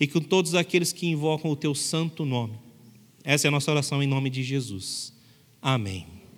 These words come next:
Salmo de número cento e trinta e nove, verso de número quatorze em diante. Eu te louvo,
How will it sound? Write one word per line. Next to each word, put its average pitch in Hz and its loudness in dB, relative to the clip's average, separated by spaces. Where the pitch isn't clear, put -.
Salmo 190 6
de 175 2
número 185 6
cento 190 0
e 175 0
trinta 175 0
e 147 2
nove, 160 0
verso 151 2
de - -4
número 151 4
quatorze 151 0
em 147 0
diante. 113 -6
Eu 180 10
te 196 4
louvo, 123 4